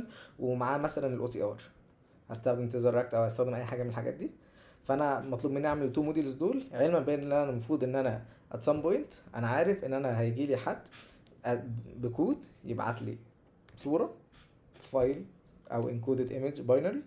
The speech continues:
وانا برجع له الاوتبوت بتاع اللي هو string او ايا كان. آه،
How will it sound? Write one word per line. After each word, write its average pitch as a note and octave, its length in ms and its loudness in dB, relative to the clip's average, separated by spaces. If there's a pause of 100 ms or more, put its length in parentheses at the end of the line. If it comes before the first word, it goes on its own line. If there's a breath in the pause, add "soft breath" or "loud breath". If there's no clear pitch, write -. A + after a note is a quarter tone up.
(480 soft breath)
وانا C#3+ 520 4 (240)
برجع C#3 360 2
له C#3 180 2 (720)
الاوتبوت B2+ 380 2
بتاع C3+ 180 -2
اللي A#2 160 0
هو A#2+ 380 4 (120)
string B2+ 500 -2
او A2 140 2
ايا A#2+ 100 2
كان. A2+ 220 -6 (1400 soft breath)
آه، A2 640 -2